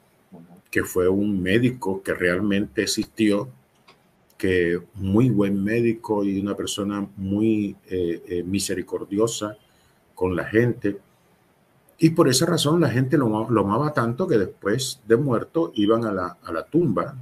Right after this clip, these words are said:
a, a pedirle ayuda. Entonces los espíritus inmundos aprovecharon esta situación para aparecer, y se aparecen con toda la fisionomía y con la bata blanca y todo, o sea, de, de,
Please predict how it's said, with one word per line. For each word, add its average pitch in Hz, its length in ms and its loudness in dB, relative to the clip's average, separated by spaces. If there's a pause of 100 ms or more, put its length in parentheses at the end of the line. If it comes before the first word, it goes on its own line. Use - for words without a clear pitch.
(320)
a, 87 420 -8
a 92 160 -6
pedirle 95 380 -2
ayuda. 113 400 0 (1000)
Entonces 127 320 0
los 151 160 2
espíritus 135 520 0
inmundos 127 440 0
aprovecharon 110 880 -4 (320)
esta 98 240 -8
situación 120 540 -4 (1040)
para 147 340 -2
aparecer, 104 760 0 (440)
y 98 120 -2
se - 160 0
aparecen 87 600 -2
con 92 340 -8 (120)
toda 92 260 2
la 117 140 0
fisionomía 101 1000 -2
y 95 100 -4
con 85 380 -10 (500)
la 87 240 -4
bata 90 460 -2
blanca 92 680 -4
y 82 80 -6
todo, 147 480 0
o - 60 -20
sea, 107 260 0
de, 82 240 -2
de, 78 260 -6